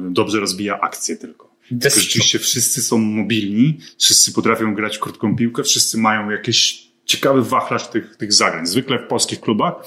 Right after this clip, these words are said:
Speaker 1: m, znajdował się może jeden taki zawodnik w formacji ofensywnej, a tu masz całą grupę.
Speaker 2: Mm.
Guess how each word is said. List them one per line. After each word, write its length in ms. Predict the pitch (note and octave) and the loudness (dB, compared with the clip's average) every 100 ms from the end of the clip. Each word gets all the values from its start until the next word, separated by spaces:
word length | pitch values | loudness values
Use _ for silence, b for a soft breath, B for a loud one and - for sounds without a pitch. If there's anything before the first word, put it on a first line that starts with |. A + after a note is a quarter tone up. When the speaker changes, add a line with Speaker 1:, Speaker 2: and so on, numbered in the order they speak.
| B B B - | B B B -2
Speaker 1:
m, 340 | G2 G#2+ G#2+ | 2 4 4
znajdował 380 | G#2 A#2+ A#2+ A#2 | 2 2 2 2
się 200 | A2+ - | 2 4
może 180 | B2 A2+ | 4 4
jeden 360 | A#2 B2 G#2 F2+ | 2 0 -2 -2
taki 200 | E2+ F2+ | -4 -2
zawodnik 440 | F#2 F2 E2+ E2+ | -4 -4 -6 -6
w 40 | |
formacji 420 | - F2+ F2 - F2 | -4 -2 -2 -2 -4
ofensywnej, 440 | - E2+ F2 E2 | -2 -4 -2 -6
a 40 | |
tu 120 | E2 A2+ | -2 0
masz 260 | A2+ - B B B B | 2 0 B B B B
całą 260 | - A#2 G#2+ | 0 2 2
grupę. 260 | G2+ G2 - - - | 0 -4 -8 -16 -10
Speaker 2:
Mm. 160 | C#3 A#2+ | -4 -2